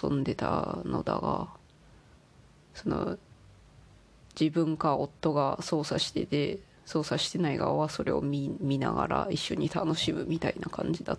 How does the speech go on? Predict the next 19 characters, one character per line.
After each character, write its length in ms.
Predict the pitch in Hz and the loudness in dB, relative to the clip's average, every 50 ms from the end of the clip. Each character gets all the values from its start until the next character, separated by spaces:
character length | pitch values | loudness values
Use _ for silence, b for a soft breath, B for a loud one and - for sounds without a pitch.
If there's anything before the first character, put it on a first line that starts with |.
| - | -4
た 100 | - - | -6 -6
ん 80 | - 180 | -6 -4
で 100 | 180 - | -4 -6
す 120 | - - | -6 -6
け 120 | - - - | -4 -4 -4
ど、 120 | - - - - B B B B B B B B B B B B B B - - - - - - - - - - | -4 -4 -6 -10 B B B B B B B B B B B B B B -20 -20 -20 -20 -20 -20 -20 -18 -14 -4
一 160 | - - 170 | 0 2 2
人 140 | 147 147 147 | 4 4 2
用 180 | 151 147 147 | 2 2 2
の 160 | 151 147 147 143 | 0 0 0 2
ゲ 200 | 151 151 - - | 2 0 0 0
ー 60 | - | -2
ム 80 | - | -4
な 120 | - 156 170 | -4 -4 -4
の 140 | - - 190 | -6 -8 -8
で。 160 | - - - - - - - - - - - - - - - - - - - - - - - - - - | -10 -12 -14 -18 -20 -20 -20 -20 -20 -20 -20 -20 -20 -20 -20 -20 -20 -20 -20 -20 -20 -20 -20 -20 -20 -20
そ 240 | - - - 151 151 | -8 -2 0 0 2
れ 240 | 151 151 151 156 160 | 2 2 2 2 0
で、 420 | 165 - - 165 170 156 - - | 0 2 4 4 6 4 2 -2